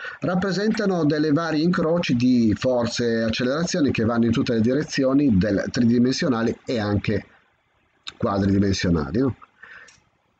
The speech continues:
Per cui, eh, soltanto se le cose le rendiamo sempre più locali, quindi in piccolo, ci emerge di nuovo la visione della forza gravitazionale. Quando è dentro gamma I K L la forza non riusciamo a vederla,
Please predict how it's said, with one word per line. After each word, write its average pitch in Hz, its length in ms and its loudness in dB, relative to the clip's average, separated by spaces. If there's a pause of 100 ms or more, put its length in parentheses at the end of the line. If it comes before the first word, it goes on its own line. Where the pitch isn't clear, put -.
(140)
Per 135 180 -2
cui, 180 260 0 (240)
eh, - 140 -8 (460)
soltanto 151 520 0
se 117 440 -4
le 104 260 -2
cose 135 300 0
le 113 120 0
rendiamo 113 400 2
sempre 113 360 0
più 113 140 -2
locali, 110 540 0
quindi 101 280 2
in 143 120 2
piccolo, 180 520 0 (1080)
ci - 160 -4
emerge 120 380 0
di 120 100 4
nuovo 127 500 2
la 110 140 0
visione 113 560 0
della 104 420 0 (100)
forza 101 360 -4
gravitazionale. 87 960 -2 (800)
Quando 127 300 0
è 107 140 0
dentro 113 320 0
gamma 104 300 0
I 101 60 0
K 120 80 -4
L 135 340 -2
la 117 220 -2
forza 127 300 -4
non 104 100 0
riusciamo 98 340 0
a 87 40 0
vederla, 82 540 -2